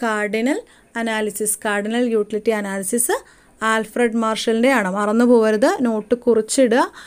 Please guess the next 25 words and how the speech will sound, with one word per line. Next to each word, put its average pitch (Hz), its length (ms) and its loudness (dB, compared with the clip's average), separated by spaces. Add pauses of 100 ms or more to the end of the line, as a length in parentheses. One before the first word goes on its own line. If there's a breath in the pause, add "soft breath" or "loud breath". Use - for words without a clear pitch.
(300 loud breath)
ആ, 214 260 -2 (100)
വൺ 214 260 0
വേർഡ് 233 240 4
ക്വസ്റ്റ്യനിൽ 240 480 0
സാധ്യതയുള്ളൊരു 269 720 4
ക്വസ്റ്റ്യനാണ്. 233 580 0
കാർഡിനൽ 220 320 0
അനാലിസിസ് 220 580 -2
ആരുടെയാണ്? 226 540 0 (420 loud breath)
ആൽഫ്രഡ് 214 800 -2
മാർഷലിൻ്റെയാണ്. 254 840 2 (760 soft breath)
ഈ 320 80 -2
കാർഡിനൽ 294 720 4
യൂട്ടിലിറ്റിയുടെ 285 600 2
മലയാളം 262 680 4
ഞാനൊന്ന് 254 360 4
പറഞ്ഞുതരാം, 226 460 2
നിങ്ങളവിടെ 247 320 4
എഴുതി 226 240 6
വയ്ക്കൂ, 285 480 2
ഒരു 233 140 2
നോട്ട് 226 340 0
കുറിച്ചെടുക്കുക. 247 720 0 (420 loud breath)
പ്രത്യേകിച്ച് 247 420 4
എക്കണോമിക്സ് 240 500 -2